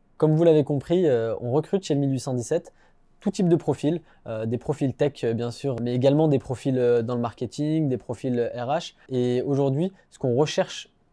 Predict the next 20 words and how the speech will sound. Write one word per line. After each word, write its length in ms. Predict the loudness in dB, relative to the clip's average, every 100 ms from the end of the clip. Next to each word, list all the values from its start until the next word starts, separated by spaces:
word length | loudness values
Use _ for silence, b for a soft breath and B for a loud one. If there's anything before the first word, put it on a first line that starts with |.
| _
en 100 | -6
particulier 520 | -4 -4 -6 -4 -2 -2
chez, 380 | -4 -4 -2 -2
euh, 380 | -2 -4 -4
nos 140 | -6 -6
candidats, 380 | -4 0 0 -2
c'est 160 | -6
vraiment 260 | -8 -4 -2
leur 160 | -2 -4
personne, 480 | -8 -4 -4 -4 -4
essayer 240 | -8 -4 -2
de 80 |
comprendre 400 | -2 -6 -6 -2
leur 160 | -2 -2
parcours, 500 | -4 -6 -4 -4 -4
qu'il 140 | -10
soit 180 | -6 -4
atypique 380 | -6 -6 -10 -4
ou 80 | -2
non, 220 | -2